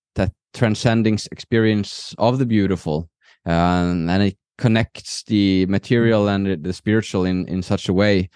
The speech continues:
Uh, and it's very interesting that, that the Bible starts and ends in a very, very beautiful place. Uh, so, um, yeah, you gave me some good things to think about there, brother.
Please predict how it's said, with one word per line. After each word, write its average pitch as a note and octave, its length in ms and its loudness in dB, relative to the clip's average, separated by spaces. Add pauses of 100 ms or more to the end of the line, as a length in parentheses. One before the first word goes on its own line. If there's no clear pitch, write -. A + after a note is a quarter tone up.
(280)
Uh, E2 340 0
and F#2 80 0
it's A2 100 -2
very F3 180 2
interesting C#3 500 0
that, G#2+ 180 0 (200)
that G#2+ 160 -4
the - 80 -10
Bible G2+ 360 2
starts A2 420 0
and F#2 100 -4
ends F#2+ 320 -4
in F#2 120 0
a F2+ 60 0
very, F#2 580 2 (200)
very G#2+ 240 0
beautiful G2+ 440 0
place. G2+ 500 -2 (380)
Uh, F2 220 0
so, A2 360 2
um, G2+ 460 0 (840)
yeah, A#2+ 120 -4
you B2 100 2
gave D3+ 180 0
me D#3+ 100 2
some B2+ 180 0
good C3+ 180 0
things C#3+ 200 0
to - 80 -8
think C3 200 -2
about A#2+ 240 0
there, G#2+ 260 4
brother. F2 400 0